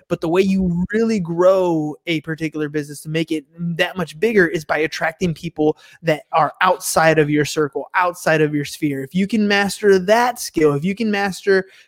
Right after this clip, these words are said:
getting people to know who you are, bringing them into your sphere,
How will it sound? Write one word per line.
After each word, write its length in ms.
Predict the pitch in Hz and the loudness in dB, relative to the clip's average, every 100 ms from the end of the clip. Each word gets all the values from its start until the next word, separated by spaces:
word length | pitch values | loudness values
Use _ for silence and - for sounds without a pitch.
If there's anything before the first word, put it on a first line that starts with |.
| - 165 | -10 -4
getting 400 | 160 180 208 196 | 4 4 6 2
people 320 | 214 202 190 | 0 0 0
to 120 | - | 0
know 240 | 170 170 170 | -2 0 0
who 140 | 185 | 0
you 260 | 185 190 175 | 0 2 4
are, 200 | 165 156 | 6 4
bringing 340 | 156 180 196 | 2 2 2
them 160 | 185 185 | 2 2
into 260 | 185 185 190 | 2 0 2
your 160 | 185 | 2
sphere, 540 | - - 160 156 156 | 2 -6 -2 0 0